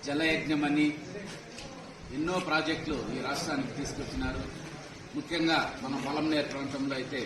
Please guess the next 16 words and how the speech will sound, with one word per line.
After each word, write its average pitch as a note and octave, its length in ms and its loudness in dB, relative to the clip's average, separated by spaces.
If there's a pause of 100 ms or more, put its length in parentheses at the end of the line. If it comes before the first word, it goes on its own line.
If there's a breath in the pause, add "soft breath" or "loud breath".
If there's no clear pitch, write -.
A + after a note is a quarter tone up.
(420)
పలంనేరు D3 480 4
పట్టణానికి C3+ 600 2 (420)
తాగునీటి C#3+ 560 4 (280)
వైఎస్ఆర్ C#3 480 0
సాగర్ C3 380 -4
ప్రాజెక్టు C3 420 -2
ఇచ్చింది B2+ 280 -6
కూడా B2+ 140 0 (360)
రాజశేఖర్ B2+ 500 -2
రెడ్డి A#2 180 -4
గారే. B2 240 -4 (520)
అదేవిధంగా D3+ 600 6 (1000)
ఈరోజు E3+ 380 6 (760)
రైతులు F3 380 6
అనుభవిస్తూ D#3+ 460 4 (100)
ఉండే D3 180 2